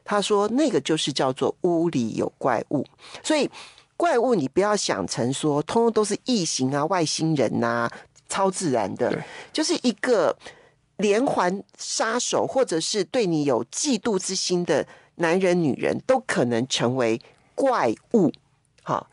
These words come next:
Speaker 1: 就是对你有威胁的人。
Speaker 2: 对，而且从他这个命名“屋里有怪物”，不只要有怪物，还要有一个屋子，
Speaker 1: 就是一个
Speaker 2: 是一个封闭的地方，你是
Speaker 1: 一个封闭的场景。
Speaker 2: 对，你在里面，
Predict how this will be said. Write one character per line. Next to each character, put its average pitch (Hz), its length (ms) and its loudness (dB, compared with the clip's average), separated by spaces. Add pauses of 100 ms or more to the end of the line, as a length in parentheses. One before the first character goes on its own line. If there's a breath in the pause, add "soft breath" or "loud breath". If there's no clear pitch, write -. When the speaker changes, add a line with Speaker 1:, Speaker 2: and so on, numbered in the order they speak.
(140)
Speaker 1:
就 247 100 -2
是 262 140 -2
对 - 200 0
你 190 240 2 (200)
有 139 160 2
威 196 180 2
胁 143 180 -2
的 117 140 -2
人。 - 100 -4
Speaker 2:
对， 170 120 2
而 208 140 2
且 214 220 0 (160)
从 202 200 0
他 262 160 -2
这 233 120 2
个 202 120 0
命 214 260 2
名 151 200 2
“屋 202 120 2
里 185 80 2
有 135 100 2
怪 175 220 0
物”， 165 80 2
不 226 160 -2
只 147 200 0
要 165 140 2
有 131 160 0
怪 147 320 0
物， 127 300 -2 (500 loud breath)
还 - 220 -2
要 160 140 2
有 123 100 2
一 127 60 0
个 127 200 0
屋 143 160 4
子， 135 200 -6 (540 loud breath)
Speaker 1:
就 - 160 0
是 226 100 2
一 - 20 4
个 226 60 2
Speaker 2:
是 190 60 2
一 - 20 2
个 202 440 2
封 220 340 0
闭 226 180 0
的 190 100 4
地 196 180 -2
方， 180 340 2
你 151 40 2
是 139 60 2
Speaker 1:
一 - 20 0
个 247 100 4
封 277 220 2
闭 - 160 0
的 175 80 0
场 135 300 -4
景。 - 200 -4 (200)
Speaker 2:
对， 147 200 0
你 151 180 6
在 185 140 2
里 135 180 2
面， 143 340 0